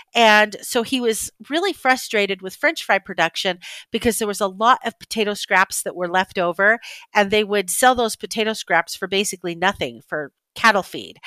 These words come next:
And so he was trying to figure out, "How can I take those potato scraps and how can I make them something?" So he decides to mash them together. He seasons them and he bakes them. And a creative member of the Ore-Ida marketing team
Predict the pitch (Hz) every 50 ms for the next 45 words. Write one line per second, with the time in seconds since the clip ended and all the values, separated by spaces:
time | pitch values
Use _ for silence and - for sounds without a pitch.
0 | - - - - - - - 196 202 196 - - 226 214 208 202 196 202 208 -
1 | - 262 285 330 330 - - - 277 240 240 233 - - 233 196 - 202 185 175
2 | - - - - 277 - - 339 359 - - - 285 - - 220 208 - - 185
3 | - - 196 190 202 190 - - - 165 156 190 - - - - 190 180 180 190
4 | 190 - 196 180 165 160 170 180 190 _ - 160 139 127 - - 170 139 - -
5 | - - _ - - - - - - - - - - - 262 240 233 202 285 320
6 | - 415 359 - 294 254 247 226 - - - 202 175 180 196 196 214 233 - -
7 | - 311 311 - - 311 - 247 220 202 208 202 208 220 220 - - - - _
8 | - 220 196 - - 294 311 294 - 320 302 269 - 294 285 277 262 220 202 180
9 | 175 226 233 269 - - - - 269 262 262 277 - - - - - - _ -
10 | - 240 226 214 214 214 208 233 - - 240 233 196 - - - 247 240 254 262
11 | 277 - 240 247 240 220 247 240 - 202 202 202 214 185 - 208 208 208 208 208
12 | 208 202 190 180 196 202 202 - 226 226 220 220 - - - 240 233 226 233